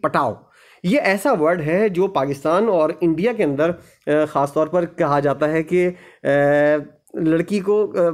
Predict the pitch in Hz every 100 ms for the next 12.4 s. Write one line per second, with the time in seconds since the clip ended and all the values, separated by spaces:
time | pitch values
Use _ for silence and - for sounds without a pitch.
0 | 151 175 202 240 233 208 202 196 196 202
1 | 208 196 190 214 - 175 170 175 - 180
2 | - - - 196 185 170 180 180 180 190
3 | 185 180 165 143 143 143 139 156 175 -
4 | - - 139 151 151 170 170 151 139 -
5 | 147 - 196 - - 254 - _ 185 165
6 | 170 180 - 226 220 196 170 165 156 175
7 | 131 127 175 175 156 131 135 143 135 139
8 | 143 139 127 131 160 180 - - - -
9 | 143 160 143 139 160 160 135 151 143 120
10 | 165 147 135 123 147 131 147 160 - -
11 | - 151 151 - - - - - 175 151
12 | 139 147 143 120